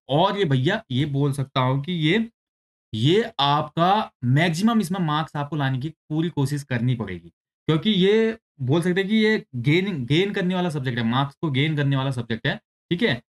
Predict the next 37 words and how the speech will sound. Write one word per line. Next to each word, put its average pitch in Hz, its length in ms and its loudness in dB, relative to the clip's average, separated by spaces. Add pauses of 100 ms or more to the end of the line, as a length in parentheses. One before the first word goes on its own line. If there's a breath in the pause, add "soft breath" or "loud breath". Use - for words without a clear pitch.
तो 185 340 2
इसको 190 280 0
आपने 170 340 2
अच्छे 151 220 -2
से 170 120 -4
देखना 131 340 0
है, 139 60 4
इस 131 80 -2
पेपर 127 300 -2
को। 185 120 0
इसमें 165 240 -2
देखिए, 156 200 0
जो 160 80 -2
आपके 151 200 -2
टॉपिक 139 380 0
बनेंगे, 139 260 2
वही 147 340 2 (200)
हिंदी 139 240 4
व्याकरण 151 420 2
के 151 100 -2
टॉपिक 139 360 0
रहेंगे। 131 420 2 (260)
इसके 143 220 -2
अलावा 151 340 2
इसमें 151 280 0
जो 151 140 2
पत्र 147 300 0
लेखन 151 360 2
होता 123 220 0
है 120 60 2
आपका, 160 320 -4 (140)
official 143 420 2
and 147 160 2 (140)
unofficial 131 540 0
पत्र, 131 220 -2
वो 131 280 0
बनेंगे। 131 320 4